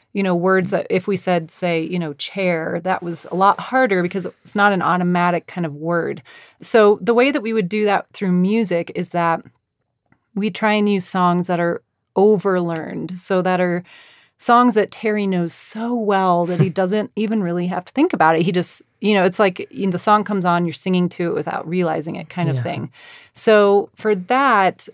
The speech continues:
Speaker 1: the element of familiarity is very, very important. It doesn't really matter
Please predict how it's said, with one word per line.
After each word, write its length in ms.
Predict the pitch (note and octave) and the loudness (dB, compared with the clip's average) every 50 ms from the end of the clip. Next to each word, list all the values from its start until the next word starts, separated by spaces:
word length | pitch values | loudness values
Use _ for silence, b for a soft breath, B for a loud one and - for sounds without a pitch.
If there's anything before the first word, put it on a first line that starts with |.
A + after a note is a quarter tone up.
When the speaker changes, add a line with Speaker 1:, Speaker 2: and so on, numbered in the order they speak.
| _ _ - | _ _ -10
Speaker 1:
the 200 | E3+ G#3 G3+ F3+ | -6 -2 0 2
element 320 | G3 A3 A#3 A#3+ A#3 A3 | 2 2 2 2 2 0
of 80 | F#3+ F3+ | -2 -4
familiarity 960 | - - F#3+ F#3+ F#3+ F#3+ F#3+ F#3+ F#3 F3 E3+ F3 F3 E3+ E3 E3+ E3+ - - | -4 -6 -4 -2 -2 -2 -2 -2 -2 -2 -2 -2 -2 -2 -2 -4 -4 -4 -4
is 180 | E3+ E3 D3 | -6 -6 -8
very, 520 | D#3 E3 D#3 C#3+ E3+ F3+ F3 E3+ F3 F3 F3 | -10 -10 -8 -4 -2 -2 0 0 -2 -2 -4
very 240 | D#3 E3+ - E3+ F3 | -4 -6 -8 -6 -8
important. 680 | F#3 F3 - - - - - - - - E3+ - - _ | -8 -8 -8 -8 -8 -8 -8 -10 -14 -14 -14 -14 -18 _
It 320 | _ _ _ _ _ - | _ _ _ _ _ 0
doesn't 200 | - A3+ A3+ A#3 | 2 2 2 2
really 180 | A3 G#3 G#3 G3 | 2 2 0 0
matter 640 | F#3 F#3 F3+ F3+ F3+ F3 F3+ F3 E3+ E3+ E3+ E3+ | 2 2 2 2 2 0 0 -2 -2 -2 -4 -6